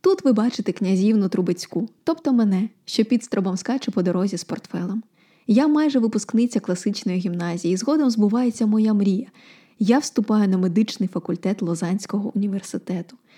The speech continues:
і проходжу в Швейцарії повний курс навчання. З мого зеленого, рідного Києва їду до країни, що і в майбутньому стане моїм прихистком. Родина моя в цей час перебирається до Москви,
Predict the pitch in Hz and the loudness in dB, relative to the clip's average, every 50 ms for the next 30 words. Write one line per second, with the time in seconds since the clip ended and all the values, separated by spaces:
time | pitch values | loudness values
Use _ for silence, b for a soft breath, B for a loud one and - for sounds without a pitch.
0 | b b b b b b b b 262 - 269 262 - 311 311 - 277 247 - 254 | b b b b b b b b 0 0 0 0 0 0 0 2 0 0 2 2
1 | 240 233 - 285 285 302 269 233 190 - 202 226 247 226 202 190 - 185 214 - | 0 2 2 0 0 2 2 2 0 2 0 2 2 2 0 0 -2 -4 -6 -4
2 | - 175 170 - - 196 165 165 165 170 233 220 - _ _ _ _ _ _ _ | -6 -8 -8 -8 -8 -8 -8 -8 -6 -6 -8 -8 -10 _ _ _ _ _ _ _
3 | _ _ _ _ _ _ _ - 196 214 226 233 233 254 254 233 220 208 208 214 | _ _ _ _ _ _ _ 0 2 4 4 4 4 2 2 2 4 4 4 4
4 | 226 220 202 190 180 185 175 175 190 208 202 190 202 208 214 214 - - 214 240 | 2 2 2 0 0 0 0 0 0 0 0 0 0 -2 -4 -4 -2 0 2 2
5 | 233 202 196 175 180 214 214 202 214 196 208 202 - 208 202 190 185 214 233 214 | 2 2 0 -2 -2 -2 0 0 0 0 0 -2 -2 -2 -2 0 0 0 0 0
6 | 185 170 - b b b b b b b b b b b b _ _ - - - | -2 -4 -6 b b b b b b b b b b b b _ _ -8 -2 0
7 | 233 226 214 202 202 202 196 185 185 226 233 226 202 180 170 220 208 - - 180 | 2 2 2 2 2 2 2 2 2 0 0 0 -2 -4 -4 -4 -6 -6 -4 -4
8 | 180 196 190 175 160 160 156 165 180 185 180 - 208 175 165 185 - - 214 - | -2 -2 -2 -2 -2 -4 -4 -4 -4 -4 -4 -2 -2 -2 -2 -2 -4 -8 -12 -12
9 | - - - - - 226 - _ _ _ _ _ _ _ _ _ _ _ _ _ | -14 -14 -10 -10 -10 -10 -10 _ _ _ _ _ _ _ _ _ _ _ _ _
10 | _ _ _ _ _ - 214 226 233 269 311 320 285 254 254 240 233 233 233 - | _ _ _ _ _ 2 2 4 4 4 4 4 4 4 4 4 4 4 2 2
11 | - 220 - - 226 214 - - 214 214 196 214 214 220 214 208 208 208 196 196 | 0 -2 0 0 -2 -2 -2 -2 0 0 0 0 2 2 0 0 0 2 2 2
12 | 208 208 208 208 - - - 175 160 247 - | 4 2 2 0 -2 -4 -4 -4 -2 -4 -6